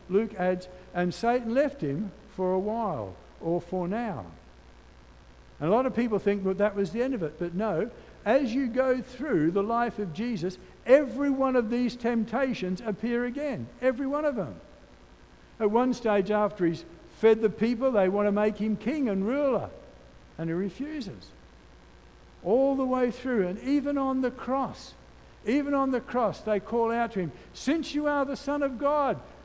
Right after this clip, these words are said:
call down the angels, pull yourself off, he won't let you be hurt." All the way through Jesus' ministry, these temptations come up in some form or another. He had been sorely tempted,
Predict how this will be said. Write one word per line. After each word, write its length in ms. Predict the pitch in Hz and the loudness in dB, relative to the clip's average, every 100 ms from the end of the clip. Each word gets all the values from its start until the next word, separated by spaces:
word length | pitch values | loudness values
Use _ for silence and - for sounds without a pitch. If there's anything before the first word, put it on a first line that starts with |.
| - | -4
call 240 | 240 277 | 2 2
down 280 | 254 262 262 | 4 2 2
the 120 | 254 | 0
angels, 400 | 269 285 208 180 | 0 0 -2 -4
pull 200 | - 285 | -2 0
yourself 520 | 285 285 269 269 214 | 2 0 0 0 0
off, 260 | 262 277 - | 0 -2 0
he 80 | 233 | -2
won't 260 | 233 254 | -2 -2
let 180 | 247 240 | -2 -2
you 80 | 240 | -6
be 160 | 254 214 | -8 -6
hurt." 300 | 226 233 - - - - | -2 -4 -4 -14 -18 2
All 280 | 208 254 254 | 4 6 4
the 120 | 262 | 0
way 280 | 240 214 180 | 2 2 0
through 220 | 190 175 | -4 -4
Jesus' 460 | 180 226 214 202 | -2 -2 -4 -6
ministry, 460 | 190 180 165 - 107 - - - - | -4 -4 -6 -8 -10 -12 -20 -20 -2
these 280 | 151 233 196 | 0 2 -2
temptations 920 | - 202 196 185 185 175 - 131 110 - - - | -4 -4 -2 -2 -2 -2 -4 -10 -12 -18 -20 -14
come 240 | - 160 147 | -6 -4 -4
up 180 | 175 139 - | -8 -8 -8
in 140 | 135 | -10
some 280 | - 165 165 | -6 -6 -6
form 360 | - 147 151 139 | -8 -8 -6 -6
or 60 | |
another. 320 | 135 127 104 92 - - - - - - - - - - - - - - - - - - - - - - - - - - - - - - - - | -6 -8 -10 -14 -18 -20 -20 -20 -20 -20 -20 -20 -20 -20 -20 -20 -20 -20 -20 -20 -20 -20 -20 -20 -20 -20 -20 -20 -20 -20 -20 -20 -20 -20 -20 -12
He 80 | 131 | -6
had 120 | 156 | -4
been 160 | 151 147 | -2 -4
sorely 380 | - 202 214 226 | -2 0 0 -2
tempted, 440 | 190 160 123 113 | -4 -6 -6 -10